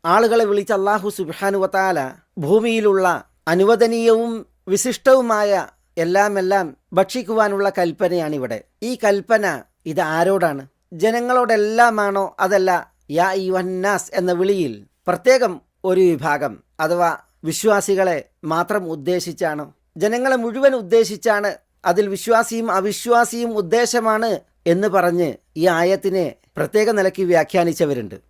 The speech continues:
ഈ ആയത്ത് വിശ്വാസികൾക്കിടയിൽ അവതീർണമായ ആയത്താണ്. സൂറത്തുൽ ബഖറ മദനീയത്താണ്. നബി സല്ലല്ലാഹു അലൈഹി വസല്ലം മദീനയിലേക്ക് ഹിജറ വന്നതിന് ശേഷം മദീനയിൽ അവതീർണമായ സൂറത്താണ് സൂറത്തുൽ ബഖറ. അവിടെ അഭിസംബോധന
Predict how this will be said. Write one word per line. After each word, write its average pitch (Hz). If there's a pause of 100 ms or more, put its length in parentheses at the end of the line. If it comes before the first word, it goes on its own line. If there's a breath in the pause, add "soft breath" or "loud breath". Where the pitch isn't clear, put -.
(120)
ഈ 165
ആയത്ത് 156 (260)
വിശ്വാസികൾക്കിടയിൽ 214
അവതീർണമായ 180
ആയത്താണ്. 156 (260)
സൂറത്തുൽ 202 (160)
ബഖറ 170 (300)
മദനീയത്താണ്. 175
നബി 147
സല്ലല്ലാഹു 196
അലൈഹി 208
വസല്ലം 220
മദീനയിലേക്ക് 220 (220)
ഹിജറ 190
വന്നതിന് 196
ശേഷം 180
മദീനയിൽ 214
അവതീർണമായ 185 (240)
സൂറത്താണ് 185
സൂറത്തുൽ 165
ബഖറ. 151 (280)
അവിടെ 202
അഭിസംബോധന 202